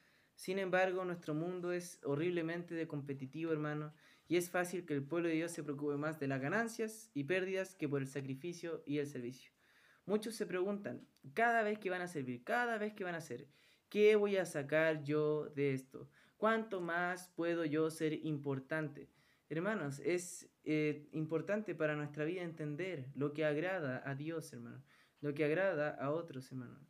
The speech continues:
O sea, eh, un amigo me dijo una vez, y me sorprendió lo que él me dijo. Me dijo, eh, hablando acerca de una actividad, y estábamos conversando y de intentar poner a gente para el servicio,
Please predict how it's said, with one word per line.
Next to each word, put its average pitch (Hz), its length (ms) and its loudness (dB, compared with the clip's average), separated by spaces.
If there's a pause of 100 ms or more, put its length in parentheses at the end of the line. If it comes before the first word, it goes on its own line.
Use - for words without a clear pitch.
(280)
O - 40 -20
sea, 190 360 0 (140)
eh, 151 200 6
un 196 180 2
amigo 196 400 0
me 135 120 0
dijo 151 220 -2
una 165 160 -2
vez, 160 280 -2
y 143 140 0
me 139 120 2
sorprendió 147 540 0
lo 190 160 0
que 151 140 0
él 147 80 0
me 139 100 2
dijo. 143 320 -2 (960)
Me 139 180 -2
dijo, 156 400 -2 (540)
eh, 143 120 0
hablando 156 380 4
acerca 165 340 -2
de 160 60 4
una 160 120 -2
actividad, 156 800 4
y 127 380 2
estábamos 147 580 -2
conversando 147 880 0
y 127 440 0
de 131 120 -2
intentar 131 720 2
poner 143 260 0
a 143 80 0
gente 147 580 -4 (540)
para 135 240 2
el 131 60 2
servicio, 160 720 -2